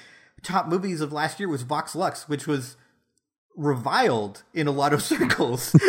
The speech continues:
And I was like, "I don't care." <laughs> Like, I love this movie, so that's fine. But I also don't feel the need to proselytize to the world about the gospel of Vox Lux. Like, it's just like, "This is for me,"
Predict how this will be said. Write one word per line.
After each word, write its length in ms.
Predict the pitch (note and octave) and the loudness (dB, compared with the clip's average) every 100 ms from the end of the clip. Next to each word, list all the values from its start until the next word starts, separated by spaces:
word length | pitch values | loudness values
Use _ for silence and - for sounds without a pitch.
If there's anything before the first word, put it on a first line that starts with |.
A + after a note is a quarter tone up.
| - - - - - | 4 2 -4 -4 6
And 140 | G3 | 10
I 40 | |
was 160 | G#3+ F#3+ | 10 8
like, 200 | F#3+ F3+ D3 - - _ - | 8 6 4 2 -2 _ -2
"I 140 | D3+ F#3+ | 0 2
don't 260 | D#3+ - | -2 -4
care." 580 | - F3 G#3 G#2 B2 - G4 | -6 -6 -4 -6 -10 -6 0
<laughs> 40 | - - D#4 - | 0 2 0 4
Like, 240 | C#4 F#3+ - - - | 6 6 2 -16 -4
I 320 | E3 E3+ F3 | 2 4 4
love 280 | F3 G3 A3+ | 2 0 0
this 180 | D3+ - | -4 -4
movie, 340 | C#3 C3+ C#3+ C#3+ | -6 -4 -6 -4
so 360 | D#3 C#3+ C#3+ | -2 -2 -2
that's 160 | D3+ - | -6 -6
fine. 260 | C#4+ F#3 | -6 -4
But 140 | C#3 E3+ | -2 -2
I 100 | E3+ | -2
also 300 | A3 A3+ F3 | -4 -2 -2
don't 200 | D#3+ D#3 | -2 -4
feel 220 | D#3+ D#3 | -6 -6
the 100 | C#3 | -6
need 520 | C3+ C3 C3 B2+ B2 - - _ - | -8 -8 -8 -8 -12 -16 -20 _ -10
to 480 | C#3 B2+ A#2+ A#2 G#2+ _ - | -6 -4 -4 -8 -10 _ -16
proselytize 960 | - G3 - D#3 C#3 C3 C#3 B2+ B2+ | -4 -4 -4 -6 -6 -2 0 0 -2
to 80 | D3 | -4
the 80 | B2 | -4
world 560 | B2+ D3+ B2 A2+ G#2 - - | 0 0 0 -2 -6 -14 -14
about 220 | C#3 C3+ | -6 -6
the 60 | B2+ | -4
gospel 440 | C3+ C3 - C#3 | -6 -6 -8 -8
of 80 | A#2+ | -4
Vox 300 | - - - | -4 -6 -4
Lux. 280 | B3 C#3 - | -2 -2 -2
Like, 140 | G3 | -2
it's 160 | G#3+ F#3+ | -2 -6
just 220 | D#4 C4+ | -8 -4
like, 260 | B3 G#3+ - - _ - | -2 -2 -6 -20 _ -18
"This 120 | G#3 | -16
is 40 | |
for 160 | - B3+ | -8 -4
me," 420 | E3+ C#3+ F#3+ G#3+ | -4 -4 -8 -10